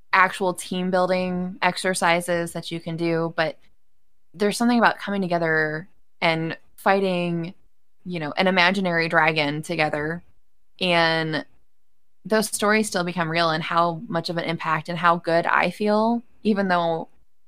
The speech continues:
honestly, you know, when you take two steps away from it, I'm rolling a piece of plastic and I'm writing it down maybe on a computer or a piece of paper. Um, but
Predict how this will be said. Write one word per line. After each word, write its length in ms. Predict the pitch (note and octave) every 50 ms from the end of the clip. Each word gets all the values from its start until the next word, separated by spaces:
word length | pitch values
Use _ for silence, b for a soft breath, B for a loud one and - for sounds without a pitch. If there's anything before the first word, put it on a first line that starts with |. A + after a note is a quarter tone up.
| - -
honestly, 800 | - F#3 G#3 A3 A3+ G#3+ - F3 E3+ E3 D#3+ D#3+ E3 F3 G3 A3 A#3 - - - - - - - -
you 160 | F3 F#3 E3+
know, 140 | D#3+ D#3 D#3+
when 120 | E3 D#3+
you 80 | D#3+ D#3+
take 200 | - F3 E3+ -
two 120 | - G3+
steps 280 | F#3+ - F3 E3 - E3
away 140 | E3+ F3
from 180 | F#3+ - D#3+ D#3
it, 160 | D3+ D#3 - - - -
I'm 300 | - E3 E3+ E3+ E3+ -
rolling 560 | - E3+ E3+ F3 F#3 F#3 F3+ E3+ E3 E3+ E3+ - - - - - - - - - -
a 60 | F#3
piece 220 | - F#3+ F#3 -
of 120 | - B3 -
plastic 600 | - F#3 F#3 - - - - D3+ D#3+ G3 - - -
and 100 | E3 E3
I'm 140 | E3 E3
writing 260 | D#3+ D#3 D#3 D#3+ E3 F#3+
it 100 | F#3 G3+
down 400 | G3 E3 E3 F3 G3 G#3 G#3 -
maybe 300 | G3 E3+ D#3 D#3+ F3+ F3
on 120 | F3 F#3+
a 100 | G#3 G#3 - - - - - - - -
computer 560 | - A#3 G#3+ - G#3+ G3+ F#3+ F#3 F#3 F#3+ G3+
or 260 | - - E3+ E3 E3+
a 40 | F3
piece 220 | F3 - E3+ F#3 -
of 120 | A#3 A#3
paper. 420 | F#3+ D#3+ D#3 - D#3+ D#3+ F3 F#3+ b b b - - - - - -
Um, 400 | F3 E3 D3+ C#3+ D3 D3 - - - - - - - - - - - - - - - - - - - - - - - - - - - - -
but 420 | - G3 F#3+ F#3 F#3 F3+ E3 -